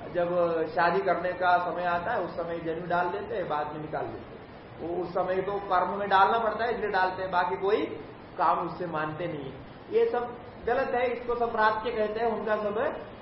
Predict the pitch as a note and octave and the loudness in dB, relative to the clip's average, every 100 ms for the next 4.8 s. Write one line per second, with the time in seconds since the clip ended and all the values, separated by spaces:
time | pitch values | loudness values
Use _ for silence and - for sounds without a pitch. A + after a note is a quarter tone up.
0 | - - F3 G3 G#3+ G#3 G3 G3 G3+ G3 | -8 -2 -2 0 0 0 0 2 4 6
1 | G3 G3 F#3+ G3+ F#3 G3 - G3 G#3 G3+ | 6 6 4 2 2 2 2 0 2 4
2 | B3+ G3 G3+ F3+ F3+ F#3+ F#3 F3+ F3+ F3+ | 2 0 -2 -4 -2 0 0 0 0 0
3 | F#3 F#3 F3+ F#3 F#3+ A#3+ F#3+ F3 F3+ D3+ | -2 -4 -4 -4 -2 -2 -2 -4 -4 -2
4 | D3+ D#3+ D3+ D3 D3+ A#2 - G#2 | 0 0 -2 -2 -6 -8 -10 -12